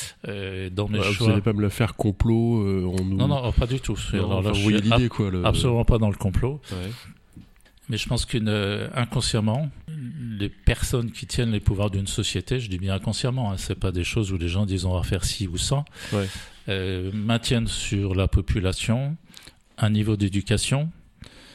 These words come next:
Speaker 1: qui correspond aux besoins économiques de l'époque. C'est-à-dire que Jules Ferry, bah, il y avait besoin de gens qui savaient lire par rapport au développement de l'industrie. Et donc l'école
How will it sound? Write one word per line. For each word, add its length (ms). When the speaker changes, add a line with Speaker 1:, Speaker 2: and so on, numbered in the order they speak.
Speaker 1:
qui 140
correspond 460
aux 80
besoins 320
économiques 500
de 100
l'époque. 380
C'est-à-dire 320
que 60
Jules 200
Ferry, 540
bah, 120
il 60
y 40
avait 180
besoin 380
de 40
gens 200
qui 120
savaient 300
lire 240
par 140
rapport 240
au 60
développement 460
de 60
l'industrie. 480
Et 100
donc 260
l'école 540